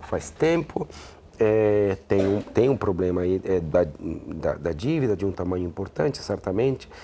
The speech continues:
mas que ela não pode crescer de uma forma, é, descontrolada, porque isso, de fato, traz, é, certa incerteza, é, sobre o futuro, sobre a estabilidade econômica, sobre a inflação futura. Então, é muito importante resolver isso pra trazer previsibilidade,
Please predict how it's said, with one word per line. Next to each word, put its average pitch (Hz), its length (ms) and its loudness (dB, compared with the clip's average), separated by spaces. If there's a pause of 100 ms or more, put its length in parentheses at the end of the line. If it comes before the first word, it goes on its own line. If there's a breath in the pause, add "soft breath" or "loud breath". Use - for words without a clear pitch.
(240 loud breath)
mas 143 120 0
que - 100 0
ela 139 100 6
não 131 120 2
pode 107 280 0
crescer 95 360 -4
de 92 100 -4
uma 90 160 -4
forma, 95 420 -4
é, 90 140 -2
descontrolada, 90 800 -4
porque 113 300 -8
isso, 110 120 -8
de 110 120 -8
fato, - 420 -4 (360 loud breath)
traz, 131 460 4
é, 110 380 4
certa 101 400 0
incerteza, 117 960 0 (360 loud breath)
é, 101 300 2
sobre 95 320 -2
o - 20 0
futuro, 123 540 -2
sobre 95 220 -6
a - 20 -6
estabilidade 87 580 -2
econômica, 98 600 -2
sobre 90 240 -4
a - 20 0
inflação 92 440 -4
futura. 107 580 -2 (340 loud breath)
Então, 131 140 0
é - 20 2
muito 135 220 -2
importante 113 500 -2
resolver 98 640 0
isso 92 220 -4
pra - 100 -8
trazer 90 360 0
previsibilidade, 95 1120 0